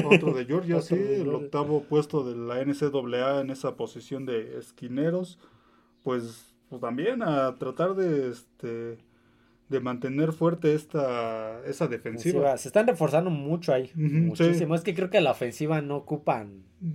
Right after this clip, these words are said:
Speaker 1: Sí,
Speaker 2: tanto.
Speaker 1: fueron menos los que se le fueron a la, este,
Speaker 2: ¿A la ofensiva?
Speaker 1: a la ofensiva.
Speaker 2: Fue más
Speaker 1: Fue,
Speaker 2: de la
Speaker 1: sí,
Speaker 2: defensiva.
Speaker 1: la defensiva fue la que sufrió más en la, este,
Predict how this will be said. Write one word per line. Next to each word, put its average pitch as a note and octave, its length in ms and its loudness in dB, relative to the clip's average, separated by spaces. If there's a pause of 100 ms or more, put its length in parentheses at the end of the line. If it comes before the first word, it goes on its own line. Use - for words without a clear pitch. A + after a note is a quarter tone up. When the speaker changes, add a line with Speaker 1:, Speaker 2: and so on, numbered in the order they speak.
Speaker 1:
Sí, G#3 120 0
Speaker 2:
tanto. A#3 180 2
Speaker 1:
fueron A3+ 340 4
menos G#3+ 300 0
los D3 180 -4
que C3+ 80 -6
se - 120 -2
le D#3 100 -2
fueron G3 320 0
a C#3 80 -2
la, B2 280 -4
este, - 320 -16
Speaker 2:
¿A B2 120 -6
la A#2+ 100 0
ofensiva? C3 480 0
Speaker 1:
a G3+ 40 4
la C3+ 80 0
ofensiva. E3+ 600 -2 (140)
Speaker 2:
Fue C#3 160 -4
más C#3+ 240 -2
Speaker 1:
Fue, C3+ 100 4
Speaker 2:
de - 60 2
la A2+ 80 0
Speaker 1:
sí, A2 60 -4
Speaker 2:
defensiva. D#3 420 -2
Speaker 1:
la C#3+ 60 0
defensiva D#3+ 400 0
fue F3 140 0
la E3 140 0
que D3+ 80 -8
sufrió C#3 400 -8
más C#3 240 -8
en B2 160 -8
la, G#2+ 240 -6
este, A#2+ 420 -18